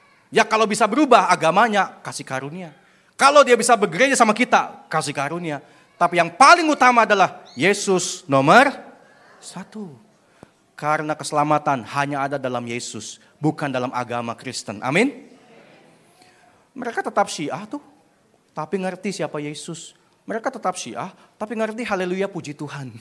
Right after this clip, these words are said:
<laughs> Mereka tetap Syiah, tapi bacaannya Alkitab. Itu loh. Karena apa?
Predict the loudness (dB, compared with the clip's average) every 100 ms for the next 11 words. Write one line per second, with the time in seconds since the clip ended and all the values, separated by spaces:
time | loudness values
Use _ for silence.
0 | -20 -20 _ _ _ _ _ _ _ -12
1 | -6 -6 -4 -6 -6 -6 -6 -8 -12 _
2 | -4 2 2 0 -6 -4 -4 -4 -12 -12
3 | -14 _ _ _ _ _ _ _ _ -16
4 | -8 -4 -4 -8 _ _ _ _ _ -6
5 | -4 -4 -4 -4 -6